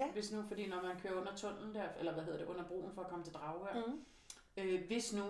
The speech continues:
Speaker 2: at der skulle komme et, øh, et kæmpe, kæmpe regnskyl simpelthen,
Speaker 1: Ja.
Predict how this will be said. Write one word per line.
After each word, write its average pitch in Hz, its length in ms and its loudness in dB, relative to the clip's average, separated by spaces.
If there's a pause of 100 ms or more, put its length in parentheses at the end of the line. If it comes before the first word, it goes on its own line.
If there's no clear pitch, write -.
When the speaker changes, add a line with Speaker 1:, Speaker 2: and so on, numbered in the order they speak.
(100)
Speaker 2:
at - 80 -4
der 170 60 0
skulle 170 200 -4
komme 180 400 2
et, 175 260 -2
øh, 151 580 0 (500)
et 170 200 -4
kæmpe, 220 400 4
kæmpe 180 260 0
regnskyl 175 540 0 (100)
simpelthen, 165 480 -4 (300)
Speaker 1:
Ja. 147 300 0